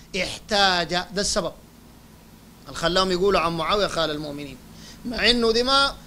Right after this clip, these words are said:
خصيصة له، بس في كتار أخوان للمؤمنين. قال: "احتاج أهل العلم"، لأنه في ناس كفروه فسقوه لعنه، "احتاج أهل العلم أن يذكروا ما له من الاتصال برسول الله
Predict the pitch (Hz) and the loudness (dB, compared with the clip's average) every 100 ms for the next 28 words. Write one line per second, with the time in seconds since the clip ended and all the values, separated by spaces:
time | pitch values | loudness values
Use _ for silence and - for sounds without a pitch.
0 | - - 196 220 240 220 214 190 175 - | -6 2 2 4 4 6 6 6 4 0
1 | - - 185 185 175 240 262 180 214 214 | -6 -6 -4 -2 2 4 4 4 4 4
2 | 180 170 165 156 - - - - - - | 4 0 -4 -6 -8 -14 -20 -20 -18 4
3 | 220 247 240 240 208 - - 240 240 226 | 6 8 8 6 4 -2 0 6 8 6
4 | 208 214 190 196 196 175 202 208 190 196 | 4 0 0 0 0 0 2 2 0 -2
5 | 220 - 160 180 185 214 208 - 180 - | -6 -10 -4 -2 0 2 2 2 -4 -2
6 | 170 190 190 170 165 - 165 190 196 175 | 0 2 0 -2 -4 -4 -4 0 2 2
7 | 151 170 190 208 - - - 196 185 - | 2 2 2 0 -10 -18 -4 0 0 4
8 | 226 269 294 285 254 254 233 214 196 156 | 6 8 8 6 6 4 4 4 2 0
9 | - - - - 214 220 294 311 - 254 | -10 -20 -10 0 2 6 6 6 4 2
10 | 240 226 226 226 233 269 285 240 233 226 | 4 6 6 6 6 6 6 4 0 0
11 | 220 - 226 - 277 262 226 208 196 185 | -2 -2 -4 0 2 2 2 2 0 0
12 | 180 165 147 | -4 -4 -8